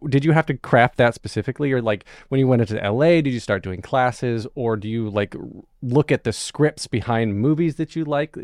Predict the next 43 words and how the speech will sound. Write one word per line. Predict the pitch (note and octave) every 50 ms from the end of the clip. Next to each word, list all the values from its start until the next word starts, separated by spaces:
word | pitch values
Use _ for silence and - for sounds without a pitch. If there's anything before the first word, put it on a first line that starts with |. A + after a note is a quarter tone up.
| G2+
Was | D3 D3 C#3
there | B2+ D3+ C#3 B2+
a, | A#2+ -
a | C3 B2
teaching | A2+ - - F3 - F3+ E3
moment | D#3+ D#3 D#3 D#3 C#3+ -
there | - A#2+ A#2+ C3
where | C3+ C3+ B2+
you | A#2+ A#2
had | A#2 A#2+
to | G#2+
start, | - - - A2+ G#2+ - _ - - - - - - -
like, | A#2 A2+ -
uncovering | A2+ A2+ A2 - - A2+ A2+ A2+ A2+ A#2+ A#2+ A#2 A#2 A2+ G#2 - - - _ _ _ _ _ _ -
uh, | A#2
uh, | A2 A2 A2 - B2+ C#3 - -
put, | - F3+ F#3 - -
put, | - G3 E3+ D3 - _ -
uh, | D3+ C3 B2+ A#2+
the | A#2 B2
musical | B2+ D3 E3 D3+ D3 C#3+
theater | - - C#3 C#3+ C#3+ C#3 C3+
in | B2
a | A#2+
bo-, | G#2+ A2+ B2
uh, | - C#3 C#3 -
in | - D3+ B2
a | A#2+
little | A2+ G#2+ - - C3 C3+ A#2+
box | G#2 B2+ B2 C3 -
for | - - C#3+
a | B2+
while | B2 B2 B2 B2 B2+ B2
and | A#2 A2
start | - - - - G#2+ G#2 G2+ - _ _
crafting | - - C3 A2 G#2+ G2+ - - A2 G#2+ G#2+
the, | G2+ G#2 G#2 G2 F#2 - -
the | A#2 A2
writing | G2+ G#2 G#2+ C3 D#3 E3 D#3+
s-, | D#3 - - - _
the | - C3+
writing | A#2 A#2+ C3+ D#3+
bit? | F3 A3